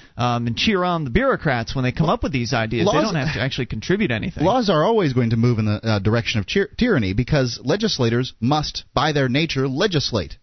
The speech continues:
Speaker 1: Mm.
Speaker 2: So, um, in the same way that, uh, car salesmen must sell cars and, uh, you know, carpenters must hammer nails, legislators must legislate. So more laws means less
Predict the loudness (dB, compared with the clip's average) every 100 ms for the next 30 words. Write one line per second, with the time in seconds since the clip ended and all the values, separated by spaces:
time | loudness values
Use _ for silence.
0 | -8 -6 -4 -6 -14 -6 0 2 2 0
1 | -4 -2 -2 -2 0 0 0 2 2 0
2 | -2 -2 -2 -2 -4 -12 _ -20 _ _
3 | 0 0 2 0 0 0 0 0 0 -4
4 | -2 2 2 2 -2 -6 -10 -14 -4 0
5 | 0 0 0 -2 -6 -6 -4 -2 -2 0
6 | 0 2 0 2 0 -2 -2 0 2 2
7 | 2 2 -2 -2 -4 -2 -2 0 -2 0
8 | -2 -2 -4 -2 0 0 -2 -4 -4 -16
9 | -2 2 2 0 0 2 2 2 0 -2
10 | -4 -4 -2 0 -2 -6 _ _ _ -2
11 | 0 -2